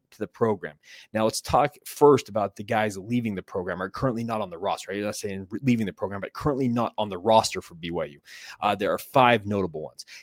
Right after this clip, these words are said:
Kyson Hall, of course, the younger brother of Jaron Hall and K J Hall, who have played at the B Y U football program. Kyson was a pretty stand-, was a fantastic wide receiver in the Maple Mountain football program, but,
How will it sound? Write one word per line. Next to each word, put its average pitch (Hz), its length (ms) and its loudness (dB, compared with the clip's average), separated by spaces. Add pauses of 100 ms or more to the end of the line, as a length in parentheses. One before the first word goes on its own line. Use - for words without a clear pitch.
Kyson 127 420 2
Hall, 95 260 2
of - 120 -16
course, 101 180 -2
the 104 100 -6
younger 113 200 2
brother 110 400 2
of 90 160 -4
Jaron 107 360 -2
Hall 104 440 0
and 101 100 -8
K 101 220 -4
J 98 160 -2
Hall, 98 260 0
who 101 60 0
have 95 160 -6
played 101 180 -4
at 95 40 -8
the 87 60 -12
B 98 120 -8
Y 98 100 0
U 95 60 -4
football 107 400 0
program. 101 400 -2 (260)
Kyson 117 300 2
was 113 100 0
a 104 40 -6
pretty 113 180 -4
stand-, 110 320 -2
was 107 160 -2
a 104 60 2
fantastic 113 680 2
wide 101 160 2
receiver 98 460 -2 (260)
in 101 60 -2
the 107 40 2
Maple 110 280 0
Mountain 104 320 0
football 110 380 4
program, 104 580 0
but, 98 120 -4